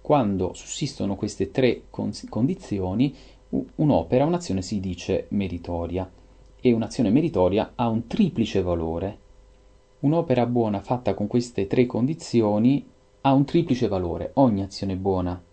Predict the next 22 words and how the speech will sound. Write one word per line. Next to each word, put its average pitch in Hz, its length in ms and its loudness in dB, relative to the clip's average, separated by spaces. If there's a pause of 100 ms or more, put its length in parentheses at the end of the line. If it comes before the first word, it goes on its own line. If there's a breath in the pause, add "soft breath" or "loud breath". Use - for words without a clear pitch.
(420)
fatta 101 380 -2
con 92 120 -10
queste - 500 -4
condizioni: 87 600 -6 (380 soft breath)
meritorio, 196 840 2 (480)
soddisfattorio 127 880 2
e 98 40 0
impetratorio. 95 760 -6 (240)
Il 110 180 -2
valore 107 400 0
meritorio 107 840 2 (560 soft breath)
è 117 160 0
quello 139 360 4
col 110 100 -4
quale 131 240 4
noi 120 140 6
aumentiamo 120 840 2
il 110 220 -6
capitale 110 560 0
di 95 80 -2
grazia 107 420 0
santificante 131 1000 -2